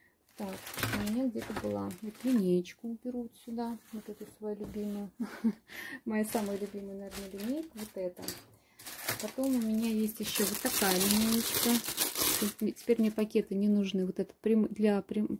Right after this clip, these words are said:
ну, прямых линий тоже очень удобно, если нужно, а, разной ширины отмерять. И если уже находишься,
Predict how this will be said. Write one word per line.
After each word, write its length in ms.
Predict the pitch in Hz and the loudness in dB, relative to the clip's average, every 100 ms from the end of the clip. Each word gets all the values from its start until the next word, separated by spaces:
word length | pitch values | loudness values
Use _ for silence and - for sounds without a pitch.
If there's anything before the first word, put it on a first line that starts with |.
| - | -6
ну, 420 | - 240 240 180 180 _ | -6 0 2 2 -2 _
прямых 320 | 220 214 196 | 4 4 4
линий 280 | 233 311 359 | 6 8 8
тоже 220 | 262 202 | 6 0
очень 280 | 190 - 202 | -4 -6 -4
удобно, 300 | 208 269 277 | -2 0 2
если 320 | 220 214 214 | 2 0 0
нужно, 380 | 214 202 202 190 - - - - - - | -4 -4 -8 -12 -14 -20 -20 -20 -20 -10
а, 180 | - 196 | -6 -2
разной 360 | 214 196 196 190 | 0 0 -2 -4
ширины 380 | - 214 240 | -2 2 4
отмерять. 600 | 311 - 254 254 247 240 - | 2 2 4 6 6 4 0
И 40 | |
если 300 | 185 214 208 | 0 2 2
уже 260 | 196 190 202 | 2 4 6
находишься, 720 | 196 190 214 196 - - 190 | 4 2 0 2 2 2 0